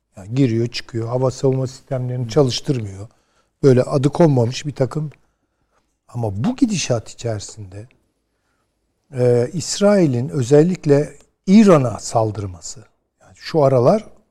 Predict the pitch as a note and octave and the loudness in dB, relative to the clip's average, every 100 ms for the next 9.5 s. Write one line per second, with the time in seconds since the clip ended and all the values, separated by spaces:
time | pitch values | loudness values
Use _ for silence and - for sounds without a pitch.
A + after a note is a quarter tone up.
0 | - A2+ A2+ C3+ C#3 - _ G#2 G2 - | -6 -4 0 0 0 -6 _ -10 -10 -12
1 | A2 G2+ G2+ A2 A#2+ A#2 G#2+ - _ _ | -16 -14 -10 -6 -4 -4 -8 -12 _ _
2 | _ _ _ _ C#3+ E3 D3+ E3+ F3+ E3+ | _ _ _ _ 2 6 8 6 6 4
3 | C3+ C3+ C3 C#3 C#3 C#3+ - B2 - C3+ | 4 2 0 0 2 2 2 -4 -4 -10
4 | - A2+ - D#3 G2+ F2+ G2 - C#3+ - | -4 -4 -2 -2 -4 -10 -16 -16 -16 -16
5 | _ _ _ _ _ _ - C3 B2 A2 | _ _ _ _ _ _ -6 -2 0 -2
6 | E3+ F#3 E3 E3 D#3+ D#3 D#3+ F3 D3+ D3 | -4 0 2 4 6 4 4 0 2 2
7 | B2 C3+ C#3+ A#2 - C3 B2+ A#2+ G#2+ G2+ | 2 -2 -2 -4 0 2 2 0 -2 -6
8 | C3 C3 C3 D3+ C#3+ B2 - E3 C#3 - | -6 -4 -2 -2 -4 -8 -12 -14 -16 -6
9 | C#3 A#2 C#3+ C#3+ G#2 | -4 2 4 2 0